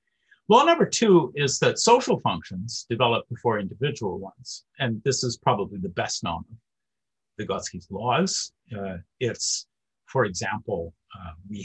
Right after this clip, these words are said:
have speech before thinking. That's essentially an application of law number two. Law number three is that we have extramental, the use of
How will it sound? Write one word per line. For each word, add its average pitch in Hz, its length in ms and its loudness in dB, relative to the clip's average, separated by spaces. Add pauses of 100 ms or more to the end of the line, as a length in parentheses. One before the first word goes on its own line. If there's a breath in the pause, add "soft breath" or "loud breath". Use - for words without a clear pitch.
have - 300 -4 (460)
speech - 420 -6
before 92 260 -12
thinking. 190 440 -8 (240)
That's - 360 -14 (160)
essentially 85 480 -10 (920)
an 98 80 -10
application 95 560 -10
of 82 100 -14
law 92 140 -10
number 92 300 -12
two. 165 240 -6 (1500)
Law 226 220 8
number 269 220 6
three 196 600 2 (280)
is 160 260 4
that 165 180 6
we 175 100 6
have 160 240 4
extramental, 131 760 2
the 101 80 -6
use 123 240 -2
of 101 140 -2